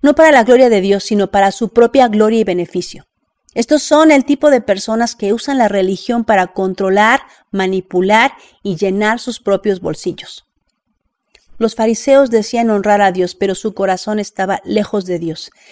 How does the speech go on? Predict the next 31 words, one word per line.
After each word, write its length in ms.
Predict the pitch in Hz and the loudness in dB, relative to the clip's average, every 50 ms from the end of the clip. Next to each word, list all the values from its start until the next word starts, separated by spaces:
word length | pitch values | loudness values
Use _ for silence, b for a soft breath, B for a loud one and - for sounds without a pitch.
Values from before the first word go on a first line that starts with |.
| b b b | b b b
Estaban 380 | 226 - - 233 240 254 254 | -12 -4 0 2 2 2 2
cómodos 460 | 247 - - 349 392 359 330 294 - 294 | 0 -2 -4 -2 0 0 0 0 0 -2
en 100 | 277 - | -2 -2
su 100 | - 254 | -2 -2
religión, 480 | 247 233 214 208 190 - - 156 - _ _ _ _ _ _ b b b b b b b | 0 0 0 -2 -4 -6 -10 -14 -14 _ _ _ _ _ _ b b b b b b b
llena 300 | 202 190 277 302 339 330 | 0 4 4 6 6 6
de 100 | 339 320 | 4 4
costumbres 560 | - 294 269 - - 302 277 262 233 208 - | 2 -2 -4 0 2 4 4 4 4 2 0
inventadas 520 | 214 196 196 185 185 - 220 214 220 214 - | -2 0 0 0 0 0 0 0 0 -2 -2
por 160 | - 202 190 | -6 -4 -4
los 120 | 190 185 | -4 -4
líderes 380 | 202 226 214 226 214 214 196 - | -4 -2 -2 0 0 0 -2 -2
religiosos 680 | 190 170 170 170 - - 180 180 - - 175 - - | -2 -4 -4 -4 -4 -4 -6 -6 -6 -8 -12 -10 -6
que 120 | - 208 | -6 -4
ponían 380 | - - 185 185 196 196 190 190 | -2 -2 -2 -2 0 0 -2 -2
cargas 400 | - - 214 220 226 247 254 - | 0 0 0 0 0 -2 -4 -2
pesadas 460 | - 233 208 - - 208 202 196 180 | -4 -6 -4 -2 -2 0 0 0 -2
sobre 220 | - 185 170 165 156 | -2 -6 -6 -6 -6
los 180 | 160 - - | -6 -8 -8
hombres 380 | 165 143 156 151 - - - _ _ _ _ _ _ _ _ | -10 -10 -10 -12 -18 -20 -20 _ _ _ _ _ _ _ _
y 100 | - 214 | -4 -2
los 220 | 214 202 180 - - | -2 -2 -2 -2 -2
alejaban 640 | 180 175 170 180 - - - 240 247 254 269 262 | 0 0 0 -2 -4 -6 -2 -2 0 2 2 2
de 80 | 226 208 | 2 2
los 200 | 185 175 - - | 0 -2 -4 -4
mandamientos 580 | 180 175 180 175 180 190 196 202 196 214 214 | -6 -4 -2 -2 -2 -2 -4 -4 -6 -8 -10
sencillos 600 | - - 185 180 - - 247 220 233 247 226 - | -6 -6 -6 -6 -4 -6 -6 -2 -2 -4 -4 -4
y 40 | 202 | -12
fáciles 540 | - _ - 185 202 - - 220 202 185 - | -6 _ -2 -2 -2 -2 -4 -4 -4 -4 -6
de 60 | 180 | -6
obedecer. 520 | 156 165 160 147 151 - - - - - | -4 -4 -4 -4 -6 -8 -10 -14 -18 -20